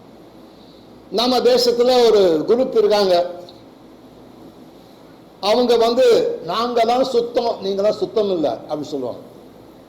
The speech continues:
காலேஜ் கூட பையன், பையன் படிச்சா அவன் தினமும் நாமம் போட்டு வருவான். "ஏ ஸ்ரீதர், நீ வடகலையா தென்கலையா?" "அட போடா, அது நான் எச்சகலா" அப்படிம்பான்.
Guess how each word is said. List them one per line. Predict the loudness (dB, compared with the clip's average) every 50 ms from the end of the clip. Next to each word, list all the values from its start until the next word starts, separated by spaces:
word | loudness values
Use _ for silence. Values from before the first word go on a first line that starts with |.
| -20 -20 -20 -20 -20 -20 -20 -20 -20 -20 -20 -20 -20 -20 -20 -16 -8 -4
காலேஜ் | -2 0 2 2 2 2 2 2 2 2
கூட | 2 2 2
பையன், | 2 2 2 2 2 2
பையன் | 2 2 4 4 4 4
படிச்சா | 4 2 0 0 0 -2 -2 -2 -4 -8 -14 -18 -20 -20 -20 -20 -20 -20 -20 -20 -20 -16 -10
அவன் | -8 -8 -8 -10 -14 -4
தினமும் | -2 0 2 2 2 2 0 0 0
நாமம் | 0 0 2 2 2 2
போட்டு | 2 0 2 2 0
வருவான். | 0 0 -2 -6 -8 -10 -14 -20 -20 -20 -20 -20 -20 -20 -20 -20 -20 -20 -20 -20 -20 -20 -20 -20 -20 -20 -20 -20 -20 -20 -20 -20 -20 -20 -20 -20 -20 -20 -20 -20 -20 -20 -20 -20 -20 -20 -20 -20 -20 -20 -20 -20 -20 -20 -20 -20 -20 -14 -6 -2
"ஏ | 0 2
ஸ்ரீதர், | 2 2 2 0 0 2 2 2 2 2 0 -2 -6 -10 -14 -16 -20 -20 -20 -20 -20 -20 -20 -20 -20 -20 -12 -6
நீ | -2 -2
வடகலையா | 0 0 2 2 2 2 4 4 4 2 2
தென்கலையா?" | 2 2 2 2 2 2 2 4 4 4 4 2 -2 -4 -8 -12 -16 -20 -20 -12 -8
"அட | -4 -2 0 0 0
போடா, | 0 -2 0 0 2 2 0 -2 -4 -6 -10 -16 -18 -20 -20 -14
அது | -8 -6 -4
நான் | -2 -2 0 2
எச்சகலா" | 2 2 2 2 2 2 4 4 2 2 2
அப்படிம்பான். | 2 2 2 2 0 -2 -4